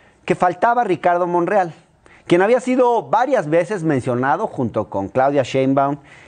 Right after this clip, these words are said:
y Marcelo Ebrard como los tres posibles presidenciables.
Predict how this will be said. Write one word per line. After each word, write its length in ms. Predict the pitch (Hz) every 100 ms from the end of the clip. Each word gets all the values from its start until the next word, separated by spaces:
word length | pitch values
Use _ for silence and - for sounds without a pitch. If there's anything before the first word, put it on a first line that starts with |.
| -
y 100 | 139 160
Marcelo 460 | 131 107 135 139
Ebrard 340 | 107 107 120 -
como 260 | 151 147
los 240 | 151 - -
tres 440 | 185 190 - - - - _
posibles 680 | 139 127 165 156 151 139 - _ _ _
presidenciables. 960 | - 127 139 131 95 - 78 - -